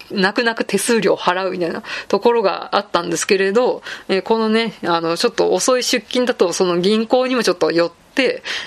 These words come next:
えー、用を済ませて出勤みたいなのもできるっていう、そういうのがあるかなと。まあ、あとはね、普通な、えー、普段夜やってるような家事ですね。なんか風呂掃除とかそういうのを朝ちょっとしたね、時間にパパパッとできるみたいな、そういうね、あの、朝の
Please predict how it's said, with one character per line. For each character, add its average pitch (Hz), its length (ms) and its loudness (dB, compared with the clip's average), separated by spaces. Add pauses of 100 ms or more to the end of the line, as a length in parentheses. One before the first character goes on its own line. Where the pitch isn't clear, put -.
(100)
え 175 520 -2
ー、 185 60 -6
用 208 300 4
を 175 40 -2
済 196 140 0
ま 180 140 0
せ 180 100 0
て 185 100 0
出 180 140 0
勤 175 220 -2
み 175 40 0
た 202 60 2
い 202 40 2
な 202 60 -2
の 185 60 0
も 165 60 -2
で 151 100 0
き 165 160 -2
る - 80 -6
っ - 60 -6
て - 160 -6
い - 40 0
う、 - 80 -6 (180)
そ - 120 -2
う 240 40 4
い - 20 2
う - 20 2
の 170 60 -2
が - 40 -2
あ 165 40 -2
る 170 80 -4
か 160 100 -2
な 170 140 -2
と。 160 200 -4 (280)
ま 208 80 4
あ、 - 20 0
あ 269 60 -4
と 254 100 4
は 185 140 -2
ね、 202 100 0
普 - 140 -10
通 240 160 0
な、 214 240 0 (280)
え 190 180 2
ー、 190 40 -2
普 240 140 0
段 233 360 2
夜 214 160 2
や 170 120 2
っ - 40 -20
て - 140 0
る 180 60 2
よ 160 60 2
う - 20 -2
な 165 60 -6
家 202 160 0
事 185 80 -8
で 151 60 -2
す - 120 -4
ね。 170 40 0
な 165 80 0
ん - 40 -2
か - 80 0
風 208 140 0
呂 185 60 4
掃 214 200 2
除 170 60 -2
と 156 60 -2
か 160 80 0
そ 233 180 4
う 254 60 0
い 269 60 2
う 262 60 0
の 226 240 2
を - 100 -6 (240)
朝 196 240 0
ち - 120 0
ょ - 20 -4
っ 196 120 -4
と 220 120 2
し - 100 -4
た 208 140 2
ね、 208 260 0
時 180 160 2
間 202 240 0
に 202 140 0
パ 175 120 2
パ 175 100 2
パ 190 40 4
ッ 202 60 0
と 160 100 -2
で 160 160 0
き 202 160 0
る 170 120 0
み 175 60 -6
た 160 60 0
い 165 60 -2
な、 165 100 -4 (240)
そ - 140 0
う 220 40 0
い 208 60 0
う 190 80 2
ね、 175 340 -2
あ 170 160 0
の、 165 400 -2
朝 214 220 2
の 208 320 -2